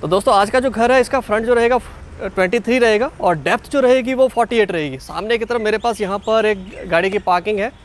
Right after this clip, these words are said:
जहाँ पे अभी टू व्हीलर अभी आपके already खड़े हुए हैं, इंजन लेस, without motor के।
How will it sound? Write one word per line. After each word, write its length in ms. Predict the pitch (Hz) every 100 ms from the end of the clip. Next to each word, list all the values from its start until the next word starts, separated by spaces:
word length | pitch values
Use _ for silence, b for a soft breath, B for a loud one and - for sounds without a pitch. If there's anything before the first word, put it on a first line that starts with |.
| B B B -
जहाँ 280 | 165 165 185
पे 140 | 208
अभी 140 | 202 208
टू 200 | 214 220
व्हीलर 220 | 202 202
अभी 140 | 202 202
आपके 240 | 180 214
already 420 | 202 196 196 196 - - - - - -
खड़े 180 | - 214
हुए 180 | 226 214
हैं, 240 | 196 226 - - - - -
इंजन 260 | 214 196 220
लेस, 340 | 190 220 - - - -
without 280 | 156 180 202
motor 280 | 185 180 175
के। 160 | 175